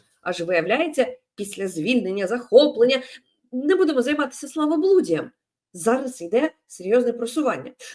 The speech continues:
То чого ж тоді вартує ваша воєнна аналітика, якщо у вас котли самі розсмоктуються від того, що відбувалося на Курщині, до того, що відбувається на Покровську і Куп'янську?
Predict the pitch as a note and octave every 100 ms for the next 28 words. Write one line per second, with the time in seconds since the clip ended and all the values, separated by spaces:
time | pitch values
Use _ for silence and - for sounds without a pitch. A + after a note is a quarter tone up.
0 | - E4+ - - C#4+ C4 F4+ G#4 - C#4
1 | A#3+ G4 C4 C4 B3+ F4+ G#4+ G4 C4 C#4+
2 | F#4+ G4 C4 B3 D#4+ D4 C#4 C4 F4 A#4
3 | D#4+ C#4 B3+ B3+ E4+ D#4 C#4+ E4 - _
4 | _ - A#3 A#3+ E4+ G#4 B3 A#3+ E4+ F#4
5 | - _ _ _ - A#3 D#4+ - D4 C4
6 | - F3 D#3 - C#3+ - _ _ G3+ B3+
7 | C4+ - _ _ _ - D#4 C#4 B3 C4
8 | A#3 C4+ C#4+ C4+ C4 B3+ B3+ G4 A4+ A#4+
9 | - D#4+ C#4+ - - B3 B3+ D#4 C#4 C#4
10 | B3 B3+ C#4+ C4 B3+ A#3+ D4 E4+ C#4+ C4
11 | D#4 D#4 - C4 B3+ B3+ B3+ F4 E4 -
12 | G#2+ G2 - -